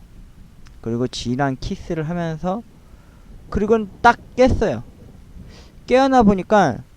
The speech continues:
어머니가 이제 여동생네 집에 가려고 하고 있더라고요. 오차비를 하고 있더라고요. 점심 열두 시가 다 돼서요. 아, 좀 아쉽더라고요. 그 뒤에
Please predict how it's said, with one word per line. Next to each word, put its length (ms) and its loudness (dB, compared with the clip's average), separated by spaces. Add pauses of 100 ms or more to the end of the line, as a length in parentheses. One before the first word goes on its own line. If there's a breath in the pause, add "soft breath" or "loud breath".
(280)
어머니가 460 0
이제 160 -2
여동생네 640 -2
집에 300 -4
가려고 440 -8
하고 280 -10
있더라고요. 580 -8
오차비를 520 -8
하고 180 -8
있더라고요. 460 -10 (100)
점심 400 -10
열두 240 -6
시가 180 -8
다 160 -8
돼서요. 400 -12 (880 loud breath)
아, 280 -8 (1400 loud breath)
좀 120 -4
아쉽더라고요. 580 -4 (100)
그 140 -6
뒤에 480 -6